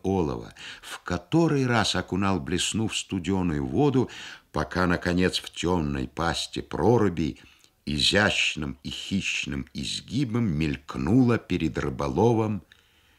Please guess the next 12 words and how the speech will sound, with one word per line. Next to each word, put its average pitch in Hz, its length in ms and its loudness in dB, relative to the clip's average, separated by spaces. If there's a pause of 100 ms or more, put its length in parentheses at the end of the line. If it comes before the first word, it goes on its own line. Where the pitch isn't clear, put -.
(280)
сказочная 87 1120 0
блесна. 58 760 -6 (1500)
То 151 160 4
был 139 200 4
хороший 113 520 0
сон, 55 380 -8 (180)
и - 100 -4
сосед, 92 440 -4
конечно, 90 600 -2 (500)
проспорил 82 720 2
старому 62 500 -4
шкиперу. - 640 -14